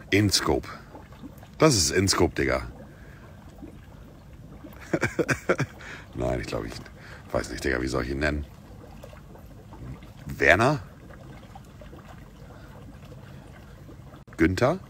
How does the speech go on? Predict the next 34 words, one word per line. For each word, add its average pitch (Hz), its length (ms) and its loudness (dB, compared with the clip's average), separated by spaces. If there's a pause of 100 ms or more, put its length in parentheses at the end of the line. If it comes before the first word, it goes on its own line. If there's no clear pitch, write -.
(640)
Günther 190 280 10
finde 113 220 4
ich 95 80 0
gut. - 340 2
Doch, 160 260 8
er, 131 180 10
er 131 180 12
heißt 123 280 12
ab 110 80 8
sofort - 400 4
Günther. 76 360 6 (280)
Das 143 180 12
ist 113 140 6
Günther. 71 340 8 (140)
Ab 143 160 12
sofort 117 480 10
ist - 240 2
das 92 320 8 (180)
Günther. 80 380 6 (1080)
Die 104 60 10
anderen 120 220 12
haben 131 180 12
keinen 123 160 10
Namen, 117 200 12
nur 107 140 12
er 87 120 12
hat 80 60 6
einen 78 60 0
Namen. 64 260 2 (220)
Günther. 90 380 10 (200)
Ab 117 140 10
sofort 101 520 12 (320)
Ehrenbruder 98 640 12
Günther. 85 360 6